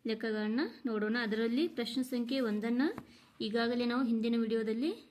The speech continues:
ಬಿಡಿಸಿದ್ದೇವೆ. ಆ ವಿಡಿಯೋನ ಯಾರೆಲ್ಲ ನೋಡಿಲ್ಲ, ಹೋಗಿ ನೋಡಿ. ಇವತ್ತು ನಾನು ಪ್ರಶ್ನೆ ಸಂಖ್ಯೆ ಎರಡನ್ನ ಬಿಡಿಸುತ್ತೇನೆ. ಪ್ರಶ್ನೆ ಸಂಖ್ಯೆ ಎರಡು, ಹದಿನೈದು ಸಾವಿರ ರೂಪಾಯಿ ಎಂದು ನಮೂದಿತವಾದ ಮೇಜು ಹದಿನಾಲ್ಕು ಸಾವಿರದ ನಾಲ್ಕುನೂರು ರೂಪಾಯಿಗೆ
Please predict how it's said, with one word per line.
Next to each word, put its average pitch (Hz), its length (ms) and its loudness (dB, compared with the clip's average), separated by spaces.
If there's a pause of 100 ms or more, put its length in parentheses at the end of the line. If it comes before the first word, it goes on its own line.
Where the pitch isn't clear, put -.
(140)
ಬಿಡಿಸಿದ್ದೇವೆ. 220 720 -2 (640)
ಆ 233 120 0
ವಿಡಿಯೋನ 262 460 4
ಯಾರೆಲ್ಲ 233 360 0
ನೋಡಿಲ್ಲ, 233 380 0
ಹೋಗಿ 240 380 -2
ನೋಡಿ. 226 360 0 (720)
ಇವತ್ತು 240 300 -4
ನಾನು 247 500 0
ಪ್ರಶ್ನೆ 233 280 -2
ಸಂಖ್ಯೆ 247 320 0
ಎರಡನ್ನ 226 240 0 (220)
ಬಿಡಿಸುತ್ತೇನೆ. 233 580 0 (1080)
ಪ್ರಶ್ನೆ 247 280 -2
ಸಂಖ್ಯೆ 262 360 2
ಎರಡು, 226 360 4 (680)
ಹದಿನೈದು 254 500 2
ಸಾವಿರ 262 380 2
ರೂಪಾಯಿ 262 320 0
ಎಂದು 233 380 0 (240)
ನಮೂದಿತವಾದ 233 840 0
ಮೇಜು 226 540 2 (580)
ಹದಿನಾಲ್ಕು 240 420 0
ಸಾವಿರದ 277 300 0
ನಾಲ್ಕುನೂರು 233 500 2
ರೂಪಾಯಿಗೆ 226 640 0